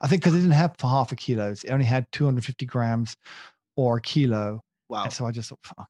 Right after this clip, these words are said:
Speaker 1: okay, I'll get, I'll get the kilo," because o-, otherwise I'm constantly paying on,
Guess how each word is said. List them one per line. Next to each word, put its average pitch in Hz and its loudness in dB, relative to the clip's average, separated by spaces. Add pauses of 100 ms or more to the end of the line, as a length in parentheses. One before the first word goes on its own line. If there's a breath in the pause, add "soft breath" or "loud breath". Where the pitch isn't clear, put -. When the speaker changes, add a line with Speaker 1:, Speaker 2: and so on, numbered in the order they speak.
Speaker 1:
okay, 92 -18
I'll 120 -14
get, - -12
I'll 113 -8
get - -14
the - -20
kilo," 104 -12
because 98 -14 (160)
o-, 127 -10
otherwise 117 -2
I'm 104 -12
constantly 123 -8
paying 107 -8
on, 101 -6